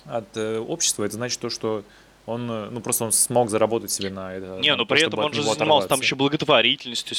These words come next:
Speaker 2: то есть даже если он
Speaker 1: Конечно.
Speaker 2: оторван от общества, все равно он занимался
Speaker 1: Но я
Speaker 2: благотворительностью.
Speaker 1: думаю, что в этом, н-, то, что в, в Готэме были проблемы не в этом. Проблемы были в том, что там людей не было работы, скорее всего, и тому подобное. Поэтому, так, то есть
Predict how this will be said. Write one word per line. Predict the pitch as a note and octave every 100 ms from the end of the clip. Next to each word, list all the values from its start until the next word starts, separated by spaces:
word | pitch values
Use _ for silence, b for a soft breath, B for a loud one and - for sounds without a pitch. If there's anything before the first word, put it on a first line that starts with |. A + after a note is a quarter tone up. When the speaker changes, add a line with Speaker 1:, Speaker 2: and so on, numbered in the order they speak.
| -
Speaker 2:
то | A2+
есть | A2
даже | A2+ A2+
если | D3 C#3+
он |
Speaker 1:
Конечно. | B2 C3
Speaker 2:
оторван | F#3+ F3
от |
общества, | E3+ - -
все | C#3+
равно | D3 D3+
он |
занимался | C3 C3 A#2+ -
Speaker 1:
Но | A2+ B2 C3+ G2+
я | B2
Speaker 2:
благотворительностью. |
Speaker 1:
думаю, | D3 D3
что | -
в | C3+
этом, | D3 C3+ B2
н-, | C3 C3 B2
то, | C#3
что | - B2+ B2
в, | A#2 - A#2+ A2 - -
в | A2 G2+ G#2
Готэме | D3 E3 A#2+
были | G#2+ A2+
проблемы | A#2+ B2+ C#3
не | A2
в | A2+
этом. | A#2+ G2+
Проблемы | G2 G#2+ A#2+
были | A#2 A#2+
в |
том, | C#3+ C3+
что | -
там | G#2 G#2+
людей | A#2
не | A#2 G#2
было | G#2
работы, | G2+ G#2 B2+ -
скорее | G#2+ G2
всего, | F#2 - G2+ F#2
и | F2+ F#2+ G2 F#2+ F#2
тому | G2+ G2
подобное. | A2+ G#2+ F#2+ F2+ F2+ b b b b b -
Поэтому, | G#2+ G#2+ A2+ A2 G#2+ G#2 G2+ - - - -
так, | - -
то | B2+
есть | -